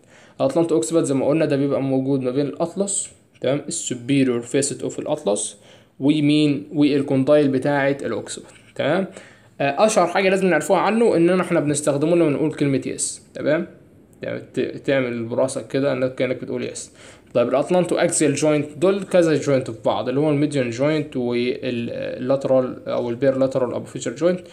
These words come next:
و-، والاتلانتو اكسيال ده بيبقى بيفوت، تمام؟ انا مش عارف ايه حكايه اللي بلانس نيفل جوينت، يعني متقال ان هي هنا بلين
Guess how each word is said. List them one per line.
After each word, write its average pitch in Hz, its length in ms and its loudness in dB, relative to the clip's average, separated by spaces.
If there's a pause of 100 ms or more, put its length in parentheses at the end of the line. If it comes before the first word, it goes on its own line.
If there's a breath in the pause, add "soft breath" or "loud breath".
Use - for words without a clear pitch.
(460 loud breath)
و-، 127 720 4 (260)
والاتلانتو 127 1080 0
اكسيال 139 320 0
ده 143 80 0
بيبقى 127 300 -2
بيفوت، 117 460 -8 (160)
تمام؟ 131 320 -2
انا 131 80 -8
مش 127 140 -6
عارف 147 180 -2
ايه 160 60 0
حكايه 147 320 -2
اللي 120 140 -4
بلانس 139 300 0
نيفل 131 320 -2
جوينت، 139 460 -2 (340)
يعني 117 200 -8
متقال 143 300 0
ان 139 140 2
هي 147 140 2
هنا 143 200 2
بلين 139 480 0